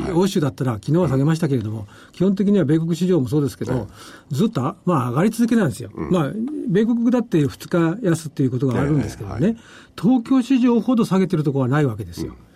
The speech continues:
Speaker 1: ガンガンに下げてるところ。
Speaker 2: ええ。
Speaker 1: 東京市場なんですよ。
Speaker 2: うん。
Speaker 1: 世界の中で、
Speaker 2: はい。
Speaker 1: 東京、逆に言うと、昨日の欧州市場の下げも、東京市場が足を引っ張ってるということが言えるんですよね。
Speaker 2: うん。
Speaker 1: あの、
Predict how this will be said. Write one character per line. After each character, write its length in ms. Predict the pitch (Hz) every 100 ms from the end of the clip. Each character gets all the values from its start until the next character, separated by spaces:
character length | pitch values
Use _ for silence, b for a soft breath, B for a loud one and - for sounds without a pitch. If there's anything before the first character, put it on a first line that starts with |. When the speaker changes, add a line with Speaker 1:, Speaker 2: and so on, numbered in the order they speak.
| b b b
Speaker 1:
ガ 160 | - 160
ン 40 |
ガ 120 | 151
ン 80 | 160
に 60 | 156
下 120 | 139
げ 80 | 117
て 100 | -
る 80 | 80
と 100 | 64
こ 40 |
ろ。 40 | -
Speaker 2:
え 20 |
え。 40 | - -
Speaker 1:
東 160 | 175 214
京 40 |
市 160 | 226 285
場 100 | 196
な 60 |
ん 40 | 104
で 80 |
す 60 | -
よ。 100 | 95 -
Speaker 2:
う 80 | 90
ん。 140 | -
Speaker 1:
世 140 | - 202
界 160 | 202
の 40 | 156
中 240 | 156 147
で、 220 | 117 131 104
Speaker 2:
は 80 |
い。 20 | 69 B
Speaker 1:
東 240 | - 180 220
京、 80 | 160
逆 240 | 165 233
に 80 | 247
言 100 | 247
う 40 |
と、 100 | 226
昨 140 | 143 196
日 40 | 226 196
の 140 | 156
欧 100 | 175
州 200 | 170 214
市 140 | -
場 140 | 214 202
の 60 |
下 160 | 131 147
げ 100 | 170
も、 320 | 156 175 165 B B B
東 200 | - 196
京 120 | 226
市 160 | 196 240
場 180 | 233 226
が 160 | 233
足 220 | 220 165 208
を 100 | 165
引 80 |
っ 40 | 156
張 100 | -
っ 40 | 160
て 160 | -
る 80 | 175
と 80 | 165
い 60 | 156
う 20 |
こ 80 | 156
と 100 | 131
が 60 |
言 120 | 139
え 80 | 143
る 100 | 156
ん 20 |
で 80 | 120
す 80 | -
よ 80 | -
ね。 140 | 151 240
Speaker 2:
う 200 | - 139
ん。 60 | 135
Speaker 1:
あ 60 |
の、 140 | 123